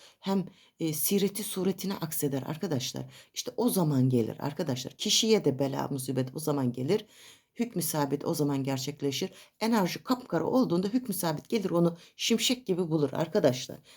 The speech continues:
Gezegenlerin konumu da bunda çok etkilidir.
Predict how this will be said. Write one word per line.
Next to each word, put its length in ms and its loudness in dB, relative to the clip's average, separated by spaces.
Gezegenlerin 920 2
konumu 420 4
da 140 -2
bunda 280 2
çok 280 -8
etkilidir. 600 -4